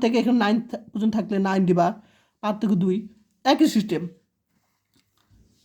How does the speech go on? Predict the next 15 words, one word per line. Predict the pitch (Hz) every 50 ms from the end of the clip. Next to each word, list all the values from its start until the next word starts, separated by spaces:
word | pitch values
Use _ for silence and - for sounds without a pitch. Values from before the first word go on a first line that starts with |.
| _ _ _ _ _ _ _ _ _ _ _ _ _ _ - - - _ _ _ _ _ _ _ - - _
তাহলে | - 208 220 226
এটা | 262 247 240
তোমার | 262 285 269 240
এক | 240 -
নম্বর | 262 254 302 311
প্রশ্নের | 247 220 - 330 - -
সলিউশন। | 226 196 180 - 185 - 170 - - - 180
যেহেতু | 196 208 220 285 -
শুধু | 262 220 - 269
বলছে | 262 254 - 403 453 453 - - - _ - - _ _ _ -
কি | 302 254 180
যোগফল | 226 262 269 269 - 262 277 277
নির্ণয় | 254 262 208 185
করতে | 202 175 190 175
বলছে, | 160 160 - -